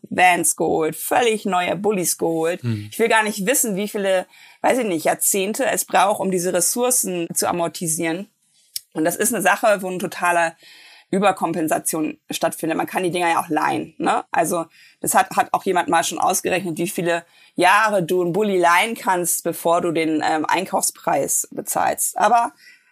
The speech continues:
Speaker 1: ich weiß auch, finanzieren ist gerade total toll. Du kriegst zum Teil gerade für achtzig Euro Leasing im Monat auch Autos.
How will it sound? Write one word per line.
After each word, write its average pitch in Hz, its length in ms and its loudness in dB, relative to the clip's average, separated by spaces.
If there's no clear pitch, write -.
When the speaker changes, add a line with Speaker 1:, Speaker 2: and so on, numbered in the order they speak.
Speaker 1:
ich - 80 -10
weiß - 180 0
auch, 208 320 4
finanzieren 196 640 0
ist - 160 -2
gerade 170 260 0
total 165 300 -2
toll. 190 500 0
Du - 60 -20
kriegst - 300 -2
zum 190 120 -6
Teil 170 240 0
gerade 175 240 0
für - 180 -8
achtzig - 460 -4
Euro 170 380 0
Leasing 185 420 -2
im 165 120 -4
Monat 170 260 -2
auch - 180 -2
Autos. 208 580 0